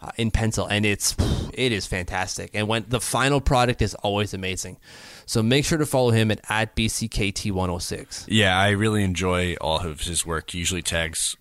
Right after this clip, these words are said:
Speaker 2: us in it, and I always love looking at it.
Speaker 1: Yeah,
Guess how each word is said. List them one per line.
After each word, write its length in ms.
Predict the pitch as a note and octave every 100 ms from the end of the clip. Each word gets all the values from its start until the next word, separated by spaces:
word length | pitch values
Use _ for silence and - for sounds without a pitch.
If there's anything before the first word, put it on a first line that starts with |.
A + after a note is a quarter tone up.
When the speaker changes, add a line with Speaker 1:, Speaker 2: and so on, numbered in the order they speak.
| _
Speaker 2:
us 220 | F2 -
in 100 | F#2+
it, 160 | G2+ -
and 320 | D2 D#2+ D2 -
I 80 | -
always 260 | D#2+ D2+ D#2
love 160 | D2
looking 240 | C#2+ D2 D2
at 160 | D2+
it. 80 | D#2+ - _ _ _ _ _ _ _ _ _ -
Speaker 1:
Yeah, 160 | G#2+